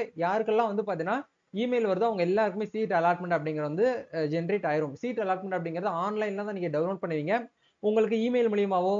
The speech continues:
இல்ல phone call மூலியமா உங்களுக்கு சீட் அலாட்மெண்ட்டுக்கு வந்து நாங்க தாரோம் அப்படிங்கறத யாருமே வந்து உங்களுக்கு சொல்ல மாட்டாங்க.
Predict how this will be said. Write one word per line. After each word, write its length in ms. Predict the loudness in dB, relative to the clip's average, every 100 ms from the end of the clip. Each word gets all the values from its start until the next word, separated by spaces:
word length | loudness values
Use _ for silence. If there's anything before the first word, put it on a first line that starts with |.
| -2
இல்ல 180 | 0 0
phone 280 | 0 0 0
call 240 | 0 0 2
மூலியமா 300 | -2 -2 -2
உங்களுக்கு 280 | -4 -4
சீட் 200 | -4 0
அலாட்மெண்ட்டுக்கு 500 | 2 2 -2 -2 -2
வந்து 140 | -2 -4
நாங்க 160 | -6
தாரோம் 300 | -2 0 0
அப்படிங்கறத 360 | -2 -2 -2 0
யாருமே 280 | 0 0 -2
வந்து 180 | -4 -4
உங்களுக்கு 220 | -6 -6
சொல்ல 180 | -6 -4
மாட்டாங்க. 340 | -4 -4